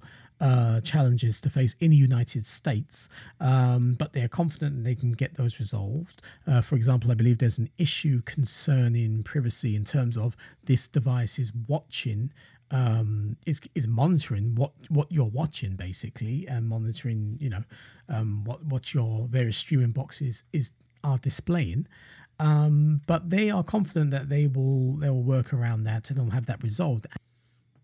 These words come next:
Now, the box isn't due to start shipping until the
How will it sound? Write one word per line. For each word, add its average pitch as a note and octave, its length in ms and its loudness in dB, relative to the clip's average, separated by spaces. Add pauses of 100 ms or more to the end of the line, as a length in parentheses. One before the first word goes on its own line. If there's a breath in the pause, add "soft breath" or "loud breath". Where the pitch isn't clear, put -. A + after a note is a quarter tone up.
(640 loud breath)
Now, C#3+ 160 4
the C3+ 80 2
box - 540 -4
isn't E3 420 2
due D3 420 4
to C3+ 380 2
start C#3 400 0
shipping C3+ 720 -2
until C3+ 580 2
the B2+ 200 0